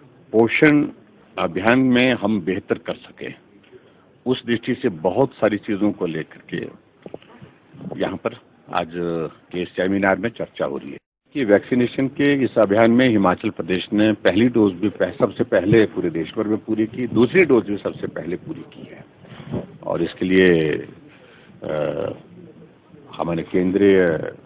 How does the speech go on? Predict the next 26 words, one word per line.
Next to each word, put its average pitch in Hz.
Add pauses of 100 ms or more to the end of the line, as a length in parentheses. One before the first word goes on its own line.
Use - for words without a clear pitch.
(340)
स्वास्थ्य 95
मंत्री 90
जी 104
आए 98
थे, - (1300)
आदरणीय 90
नड्डा 85
जी 101
आए 98
थे 123
हिमाचल 101
प्रदेश 95 (100)
में 123
और 123
उनने, 90 (680)
अ, 76 (180)
हिमाचल 82
प्रदेश 82
की 87
जनता 87
का 85
आभार 82
व्यक्त 101 (100)
किया 104
है 98
और 120